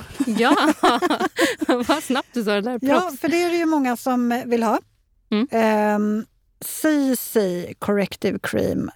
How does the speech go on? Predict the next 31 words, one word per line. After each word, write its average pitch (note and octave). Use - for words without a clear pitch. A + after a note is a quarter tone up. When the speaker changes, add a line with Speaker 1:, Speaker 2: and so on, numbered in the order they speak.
Speaker 2:
ehm, -
skulle G3
vi F#3+
väl F#3
kanske F#3
kunna -
börja A2
med. G#2
Eller A3
nej, A#3+
vi B3+
börjar A#3
med G#3
Clarence F#3+
B A3
B G3
Detox F#3
Fluid F3+
S -
P F#3
F. -
Jag, G3
eh, F3+
jag A#3
älskar F#3+
den. F#3+
Den B3+
här C4+
har A#3+
jag G#3+
också. A3